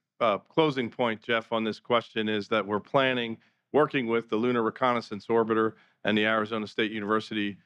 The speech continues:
uh, faculty to, uh, do a pass to see if L R O can, uh, po-, locate our position, uh, precisely and give us a latitude and longitude. And we expect that measurement, uh, that pass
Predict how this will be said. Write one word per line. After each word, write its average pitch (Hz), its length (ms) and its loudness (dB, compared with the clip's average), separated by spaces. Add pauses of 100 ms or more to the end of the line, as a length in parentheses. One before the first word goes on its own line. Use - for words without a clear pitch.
(320)
uh, 98 300 2 (160)
faculty 107 720 -2 (120)
to, 104 460 0
uh, 98 180 0
do 135 200 2
a 110 60 2
pass 123 520 -4 (100)
to 104 280 -2 (260)
see 131 220 0
if 110 240 -2
L 123 160 2
R 110 220 0
O 117 180 -2
can, 104 400 -6 (420)
uh, 104 160 2
po-, 127 260 0
locate 127 400 0
our 104 120 0
position, 104 640 -6 (400)
uh, 101 240 2
precisely 110 880 -2 (220)
and 107 100 -4
give 110 140 2
us 101 100 -8
a 110 60 0
latitude 104 580 0
and 98 80 -4
longitude. 98 800 -2
And 101 160 -4
we 104 100 2
expect - 460 -2
that 113 220 -2
measurement, 101 580 -8 (420)
uh, 104 140 4
that 104 240 -2
pass 113 460 -2